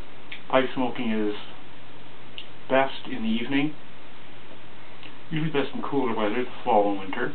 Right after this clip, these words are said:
I don't typically smoke too much in the summer. This year's been quite an exception. Um, preferably indoors, preferably around other pipe smokers.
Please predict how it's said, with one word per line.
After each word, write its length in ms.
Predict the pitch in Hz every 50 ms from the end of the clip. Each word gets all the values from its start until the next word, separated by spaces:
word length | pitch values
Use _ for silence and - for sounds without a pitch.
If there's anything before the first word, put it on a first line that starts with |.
| - -
I 60 | 104
don't 160 | 113 131 139
typically 300 | - - - - 110 107 104 -
smoke 200 | - 113 104 - - -
too 100 | 156 135
much 160 | 113 107 - -
in 80 | 92 92
the 80 | 95 - -
summer. 260 | 87 87 87 - - - - - - - - - - - - - - - - - - - -
This 100 | - - -
year's 180 | 127 110 - -
been 100 | 95 -
quite 260 | - - 110 101 98
an 60 | 95
exception. 500 | 98 - - - - - - - - - - - - - - - - - - - - - - - - - - - - - - - - - - - - - - - - - - - - - - - - - - - - - - - -
Um, 500 | 131 123 123 120 123 120 120 120 117 113 - - - - - - - - - - - - - - - - - - - - - - -
preferably 400 | - 165 151 143 135 131 117 117
indoors, 520 | 113 107 101 107 104 101 107 117 151 208 214 - - - - - - - - - - - - - - - - - - - - - - - - - - - - - -
preferably 400 | - 135 127 113 107 - 113 107
around 360 | 107 104 104 104 95 - 110 117
other 160 | 123 123 113
pipe 220 | - 101 95 - - -
smokers. 360 | - - - - - - -